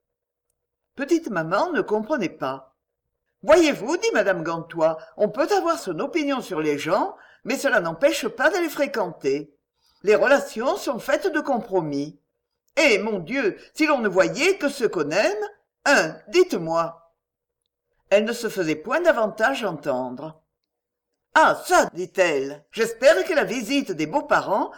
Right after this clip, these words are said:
n'est que l'entrée de l'avant-garde et que nous tarderons pas à vous rencontrer là-bas. » « Là-bas ? » fit la petite maman, soudain éclairée. « Mais les beaux-parents de mon mari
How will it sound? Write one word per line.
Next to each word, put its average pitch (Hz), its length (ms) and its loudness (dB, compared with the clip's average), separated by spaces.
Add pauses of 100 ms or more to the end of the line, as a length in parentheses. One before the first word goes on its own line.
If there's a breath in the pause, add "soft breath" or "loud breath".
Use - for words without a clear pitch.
n'est 208 160 2
que 208 80 -2
l'entrée 254 520 0
de 339 80 -2
l'avant-garde 190 760 0 (260 loud breath)
et - 120 -4
que - 80 -4
nous 202 160 -2
tarderons 294 500 0
pas 359 380 2
à 320 40 4
vous 247 120 -4
rencontrer 202 640 0
là-bas. » « 160 680 0 (960)
Là-bas ? » 311 480 4 (440)
fit 254 140 -8
la 226 100 4
petite 220 340 -6
maman, 190 420 -2
soudain 262 440 -4
éclairée. « 156 760 -2 (840)
Mais 262 100 0
les 233 120 0
beaux-parents 339 540 0
de 262 100 -4
mon 196 140 -2
mari 170 400 0